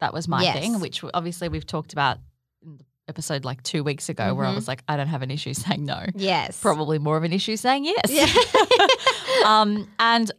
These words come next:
Speaker 1: as that has obviously been a little more difficult given covid. Um, but I actually think that I have done this more. So there is, like,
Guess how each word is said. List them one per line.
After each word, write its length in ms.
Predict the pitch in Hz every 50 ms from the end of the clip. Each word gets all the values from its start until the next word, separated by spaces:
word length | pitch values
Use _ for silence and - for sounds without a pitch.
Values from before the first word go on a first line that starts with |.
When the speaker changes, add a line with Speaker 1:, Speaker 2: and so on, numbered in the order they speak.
| _ _ _ 220
Speaker 1:
as 300 | 214 202 202 - - - _ _ _ _
that 160 | 190 208 202 214
has 200 | 214 202 - -
obviously 540 | 170 151 175 170 165 - - - 156 151
been 180 | 151 - 160 156
a 100 | 151 151
little 460 | 160 175 185 180 - 196 180 170 165
more 200 | 160 156 151 151
difficult 580 | 147 - 156 143 - 147 - - 147 147 156 -
given 340 | 170 160 147 135 139 139 -
covid. 680 | - - 156 151 156 151 165 - 80 - 277 294 - - - - - - - - - _ -
Um, 340 | 147 151 151 143 143 139 - - _
but 300 | 180 - 269 285 277 -
I 120 | 196 208
actually 200 | 233 226 - 277
think 160 | - 269 214 208
that 80 | 208
I 80 | 190 196
have 400 | 185 - - 208 190 190 180 175
done 280 | 185 170 165 160 165 160
this 200 | 160 170 - -
more. 280 | 175 156 135 - - -
So 160 | - - 180
there 380 | 165 175 170 170 165 160 156 160
is, 180 | 156 - -
like, 260 | 160 147 143 - -